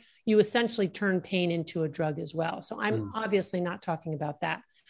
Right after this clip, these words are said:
Speaker 1: I'm not talking about extreme pain like cutting yourself, which some people do as a way to get out of their heads
Speaker 2: Mm-hmm.
Speaker 1: and alleviate psychological distress. But that's not what I'm endorsing, because that just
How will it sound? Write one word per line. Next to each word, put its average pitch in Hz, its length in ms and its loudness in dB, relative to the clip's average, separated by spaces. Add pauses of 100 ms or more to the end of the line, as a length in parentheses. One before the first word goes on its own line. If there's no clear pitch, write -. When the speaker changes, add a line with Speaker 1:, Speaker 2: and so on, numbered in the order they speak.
(120)
Speaker 1:
I'm 185 120 0
not 208 200 4
talking 208 260 0
about 180 160 0
extreme 180 480 -2
pain 175 300 -6
like 170 220 -10
cutting 170 300 2
yourself, 160 520 -2
which 220 300 -6 (240)
some 196 280 0
people 214 340 -2
do 202 340 6
as 202 220 0
a 180 60 0
way 170 160 2
to 160 80 -2
get 170 180 0
out 165 180 2
of 165 40 0
their 160 140 -2
heads 160 440 -4 (220)
Speaker 2:
Mm-hmm. 120 200 -2
Speaker 1:
and 175 80 0
alleviate 165 500 0
psychological 160 580 -6
distress. 160 400 -6
But - 140 -10
that's 233 220 -2
not 233 180 -4
what 190 160 0
I'm 175 100 -2
endorsing, 170 480 0
because 165 320 -2 (520)
that 208 240 8
just - 240 2